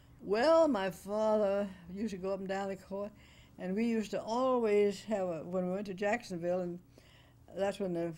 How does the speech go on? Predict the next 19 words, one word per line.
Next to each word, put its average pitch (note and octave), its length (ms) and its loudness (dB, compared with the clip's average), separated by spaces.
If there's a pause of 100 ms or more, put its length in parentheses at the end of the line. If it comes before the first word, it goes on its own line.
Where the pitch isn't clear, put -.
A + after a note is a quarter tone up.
(320)
they F3+ 100 -2
shipped G3 260 -2
the E3+ 80 -10
pineapples E3 440 -4
through E3+ 200 -4
Jacksonville E3+ 460 -4
then. D#3 260 -4 (840)
And, G3 380 0
um, F#3+ 280 -4 (540)
we G#3+ 160 -2
always A3 460 2
had F#3+ 180 4
a F3+ 100 2
crate A#3 340 0
of A3 80 -4
pineapples F3 520 -2
in F3 140 -2
our D#3+ 220 -4
house, E3 340 -4